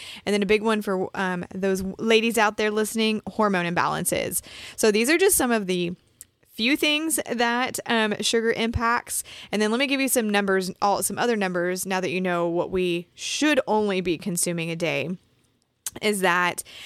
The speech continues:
the average adult eats over seventy-seven grams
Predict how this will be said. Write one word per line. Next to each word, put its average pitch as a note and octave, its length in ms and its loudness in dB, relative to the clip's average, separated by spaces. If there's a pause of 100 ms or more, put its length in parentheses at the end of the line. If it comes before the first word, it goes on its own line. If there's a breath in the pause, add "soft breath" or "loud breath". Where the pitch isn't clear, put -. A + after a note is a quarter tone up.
(160 loud breath)
the G3 320 0
average G#3 600 2
adult F3 800 0 (480 loud breath)
eats G3 480 0 (340)
over G3 240 2
seventy-seven G3 1120 2
grams F3+ 680 -2